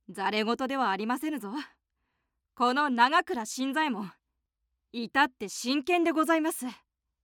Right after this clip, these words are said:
お家存続のため、拙者は強いやや子を生まねばならぬのです。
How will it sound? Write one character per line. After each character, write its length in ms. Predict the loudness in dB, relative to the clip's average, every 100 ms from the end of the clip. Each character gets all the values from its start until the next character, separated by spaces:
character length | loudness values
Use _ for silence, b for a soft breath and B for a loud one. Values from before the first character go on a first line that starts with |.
| _ _ _ _ _ _ _ _ _
お 240 | -6 -2 -2
家 160 | 0
存 360 | 0 -2 -4 -2
続 200 | -2 -2
の 100 | -2
た 140 | -2
め、 160 | -4 -4 -8 _ _ _ _
拙 200 | -8 -8
者 220 | -4 -2
は 120 | 0 -2 b b b b _
強 400 | -4 0 2 2
い 140 | 0 -2
や 100 | -2
や 120 | -2
子 180 | 0 0
を 20 |
生 120 | 2
ま 120 | 2
ね 120 | 2
ば 100 | 2
な 160 | 0 0
ら 100 | 0
ぬ 100 | 0
の 120 | -2
で 100 | -4
す。 160 | -12